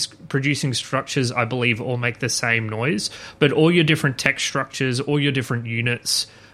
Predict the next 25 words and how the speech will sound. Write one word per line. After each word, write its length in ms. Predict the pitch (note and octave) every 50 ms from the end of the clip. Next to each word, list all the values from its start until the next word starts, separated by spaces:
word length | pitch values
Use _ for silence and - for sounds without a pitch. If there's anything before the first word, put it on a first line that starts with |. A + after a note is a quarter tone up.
| _ -
uh, 180 | - B2 A#2+ A#2
when 200 | B2+ C#3 C3+ C#3
units 320 | C#3 C3+ D3 D3 - -
are 40 | A#2
completed, 800 | - B2 A2 - - - C#3 C#3 C#3 C#3+ C3+ C#3+ C#3+ C#3 B2+ - - - - - _
when, 320 | - C3+ B2+ B2 A#2+ A#2 B2
um, 260 | B2 B2 A#2+ A#2 A#2
upgrades 500 | - C3+ C#3+ - - - C#3+ C#3+ C#3 B2
are 40 | C3 A#2+
completed, 680 | - A#2+ A2 - - B2 B2 B2 A2+ A#2 A2 G#2 G2+
you 260 | G#2+ - C#3 C3 C3+
get 320 | C3 B2 D#3 E3 E3+ D#3+ - -
a 480 | C#3 D3 C#3+ C#3+ C3+ C3 B2 A2+ A2 - - - - - _ _ _ _ G#3+
audio 320 | B3 B3 A#3+ A3 F3 C#3 A#2
cue 320 | - - - A#2+ G#2 F#2
for 180 | - - C#3 B2+
all 80 | B2+ B2
those 320 | A#2+ G#2+ G2+ F#2 - -
things. 260 | - B2+ A2 F#2+ - -
So 100 | E3 E3+
I 240 | E3+ - E3+ G#3+ B3
was 240 | C4 C4 B3 F3 -
gonna 220 | G3+ F#3+ F#3+ E3+
say 300 | - - E3 D#3 C#3+ C#3+
that 220 | C3+ C#3 C3+ B2+